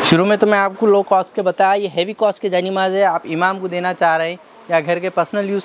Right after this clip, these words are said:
के लिए लेना चाह रहे हैं तो अच्छे qualities है ये। इसमें आपको जो है ना, आपको पूरा quality, पूरा variety हमारे पास on stock पे मिलेंगे आपको। ये देखिए,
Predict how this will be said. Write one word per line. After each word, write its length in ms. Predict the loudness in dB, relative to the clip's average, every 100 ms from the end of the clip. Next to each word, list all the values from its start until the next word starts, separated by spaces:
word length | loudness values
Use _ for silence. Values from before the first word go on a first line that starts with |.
| -2
के 80 | 0
लिए 180 | 2 2
लेना 260 | 0 0
चाह 180 | 0 -2
रहे 120 | -2
हैं 80 | -6
तो 120 | -12 -14 -20 -12 -6
अच्छे 240 | 0 0
qualities 420 | 2 0 -2 -2
है 100 | -2
ये। 100 | -2 -12 -20 -20 -14 -8
इसमें 200 | 0 2
आपको 280 | 0 -4 -2
जो 100 | 0
है 60 | 0
ना, 100 | -2
आपको 240 | -4 -10 -4
पूरा 140 | -2 0
quality, 360 | -2 -2 -6
पूरा 240 | -6 -2 0
variety 340 | 2 0 0
हमारे 240 | 0 -2
पास 220 | -2 -2 -4 _ -20 -8 -2
on 160 | 0 -2 -12
stock 300 | -2 -2 -2
पे 140 | -8
मिलेंगे 300 | -4 -2 0
आपको। 600 | -2 -2 -20 -20 -10 0
ये 80 | 2
देखिए, 200 | 0